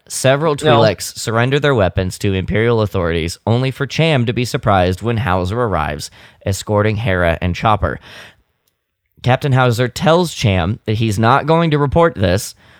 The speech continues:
Speaker 1: uh, but that it can't happen again. Uh,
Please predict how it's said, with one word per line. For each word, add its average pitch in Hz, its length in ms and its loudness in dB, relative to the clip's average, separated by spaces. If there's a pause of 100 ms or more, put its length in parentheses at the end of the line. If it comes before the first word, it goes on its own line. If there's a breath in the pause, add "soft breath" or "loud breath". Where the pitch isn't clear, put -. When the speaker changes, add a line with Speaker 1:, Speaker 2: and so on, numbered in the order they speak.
(380 soft breath)
Speaker 1:
uh, 85 520 0 (260)
but 98 220 -2 (440)
that 104 240 0
it - 140 -6
can't 131 320 -4
happen 131 400 -4
again. 101 580 -2 (1300 soft breath)
Uh, 73 480 -2